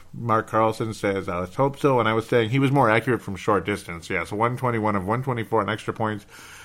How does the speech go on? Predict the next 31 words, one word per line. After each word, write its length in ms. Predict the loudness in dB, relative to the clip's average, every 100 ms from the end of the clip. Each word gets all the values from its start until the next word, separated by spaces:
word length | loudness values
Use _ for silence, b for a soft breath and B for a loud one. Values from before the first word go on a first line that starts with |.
| B -6
And 320 | 0 0 2
yes, 280 | 2 0 0
he 120 | -2
did 200 | 2 2
miss 220 | 0 -2
one 140 | -2 0
today, 180 | 2 2
but 160 | 2
it 80 | 0
was 160 | -2 -2
blocked. 460 | 0 -2 -2 -8
It 180 | -6 -2
was 200 | -2 -2
blocked, 440 | 2 4 4 0
to 80 | -4
be 140 | -2 -2
fair. 400 | 0 -2 -2 -10 B B B
He 100 | -2
made 240 | 2 4
the 80 | 4
other 180 | 4 2
three. 360 | -2 -6 -6 -10 B B
Gerald 360 | 2 4 6 4
String 340 | 2 4 4 2
says, 340 | 4 4 4
"That 260 | 2 2 2
sure 240 | 0 2
looks 160 | 2 2
a 80 |
lot 220 | 2 2 4
better 320 | 4 4